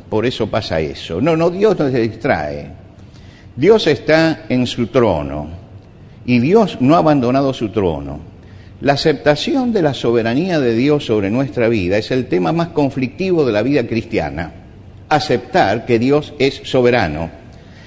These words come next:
porque atenta contra nuestro deseo de saberlo todo y de manejarlo todo.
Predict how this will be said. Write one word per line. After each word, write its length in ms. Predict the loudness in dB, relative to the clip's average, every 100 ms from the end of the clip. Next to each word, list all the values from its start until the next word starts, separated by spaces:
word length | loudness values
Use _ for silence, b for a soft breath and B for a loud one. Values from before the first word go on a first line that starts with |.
| B
porque 320 | 2 4 4
atenta 1120 | 0 2 2 4 0 2 2 2 -6 -18 -20 0
contra 440 | 4 4 4 4
nuestro 420 | 4 2 0 -2 2
deseo 580 | 2 2 2 4 4
de 180 | 2 0
saberlo 580 | 2 2 4 4 4 2
todo 400 | 4 2 4 4
y 40 |
de 100 | 2
manejarlo 520 | 2 0 2 2 2 2
todo. 320 | 0 -2